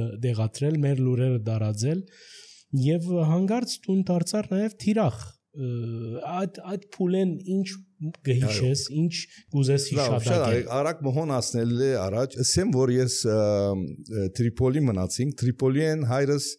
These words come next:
Speaker 2: գանչվեցավ, ը, թռչնոց փույն, Ջբեյլ, Բիբլոս քաղաքը, որպեսզի այդտեղի որբանոցի մեջ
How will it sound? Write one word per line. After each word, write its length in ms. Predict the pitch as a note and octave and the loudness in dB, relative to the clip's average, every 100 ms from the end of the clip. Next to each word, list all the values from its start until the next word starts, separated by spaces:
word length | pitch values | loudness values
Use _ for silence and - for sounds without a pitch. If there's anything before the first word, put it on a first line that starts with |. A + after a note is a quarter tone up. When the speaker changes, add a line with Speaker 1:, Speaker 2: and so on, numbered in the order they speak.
| _ _ _ _ | _ _ _ _
Speaker 2:
գանչվեցավ, 960 | A#2 A#2 A#2+ - A#2 A#2 - C#3+ C#3 C#3 | -4 0 0 0 2 2 2 0 0 0
ը, 200 | A#2+ A#2 A2 G#2+ | -2 0 0 0
թռչնոց 500 | B2+ - D3 C3 - | -4 -2 -2 -2 -2
փույն, 280 | C3+ F#2+ D#2+ - - _ _ _ _ - | 0 0 -4 -12 -20 _ _ _ _ -8
Ջբեյլ, 520 | G#2+ F#2+ G#2+ G2 D#2+ - - - _ _ _ _ - | -6 -2 0 -2 -2 -10 -20 -20 _ _ _ _ -6
Բիբլոս 400 | G#2 G2+ A2 - | -4 0 -2 -2
քաղաքը, 480 | G2 G2 E2+ F#2+ D3+ C#3 - | -2 -2 -2 -2 -2 -4 -4
որպեսզի 520 | A2+ A2+ C3 C#3 C#3 | -4 0 0 -2 0
այդտեղի 400 | A2 G#2 A#2 C3+ | -2 -2 -2 0
որբանոցի 720 | A2+ A2+ A2 A2 G#2+ - B2 B2+ | 0 -2 -2 -2 -2 -2 -2 0
մեջ 340 | A2 B2 - | 0 -2 -6